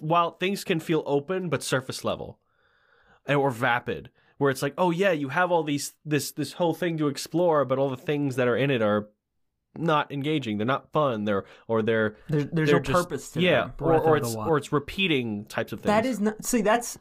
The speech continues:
Speaker 2: you, you
Speaker 1: What?
Speaker 2: bring up Breath of the Wild. That's where you would disag-, I would disagree with you, because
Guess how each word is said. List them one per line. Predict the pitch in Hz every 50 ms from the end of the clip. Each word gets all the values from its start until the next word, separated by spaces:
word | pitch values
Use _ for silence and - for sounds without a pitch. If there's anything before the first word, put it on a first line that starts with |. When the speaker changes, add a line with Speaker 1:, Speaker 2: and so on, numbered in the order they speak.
| _ 196
Speaker 2:
you, | 196 214
you | 220
Speaker 1:
What? | 127 147 160
Speaker 2:
bring | 202 240 247
up | 226 -
Breath | 208 202 - -
of | 160
the | 165
Wild. | 165 190 185 165 143
That's | 151 151 -
where | 185 170
you | 156 147
would | 139 135 127
disag-, | 147 139 147 135 - -
I | 143 135
would | 127 120
disagree | 123 - 127 123 139 160
with | 151 143 -
you, | 120 117
because | 113 120 113 - - 214 226 208 143 143 - 135 151 - - -